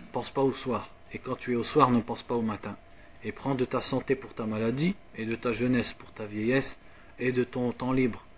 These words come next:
pour tes, ton temps où tu seras occupé, et de ta richesse pour ta pauvreté, et de ta vie pour ta mort. قوله: وكان ابن عمر يقول: إذا أمسيت فلا تنتظر الصباح، وإذا أصبحت فلا تنتظر المساء.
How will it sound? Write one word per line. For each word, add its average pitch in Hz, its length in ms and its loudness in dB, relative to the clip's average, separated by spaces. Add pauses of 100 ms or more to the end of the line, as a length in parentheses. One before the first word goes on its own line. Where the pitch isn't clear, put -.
(220)
pour 104 160 -12
tes, 117 360 -4
ton 113 100 -8
temps 120 220 -4
où 110 80 -2
tu - 120 -12
seras - 180 -2
occupé, 131 480 -2 (760)
et 139 100 4
de 131 120 4
ta 127 200 0 (180)
richesse 117 520 4
pour - 180 -10
ta 120 120 -4
pauvreté, 110 640 -2 (180)
et 120 100 -2
de 110 120 0
ta 110 180 -4
vie 123 160 -4
pour - 180 -16
ta 110 120 -10
mort. 90 180 -8 (840)
قوله: 156 480 8 (420)
وكان 135 380 2
ابن 123 180 6
عمر 123 300 8
يقول: 123 520 4
إذا 113 200 -4
أمسيت 120 400 -2
فلا 113 300 0
تنتظر 110 580 -4
الصباح، 110 640 4 (480)
وإذا 117 380 2
أصبحت 120 380 -2
فلا 113 280 0
تنتظر 113 540 -4
المساء. 110 540 2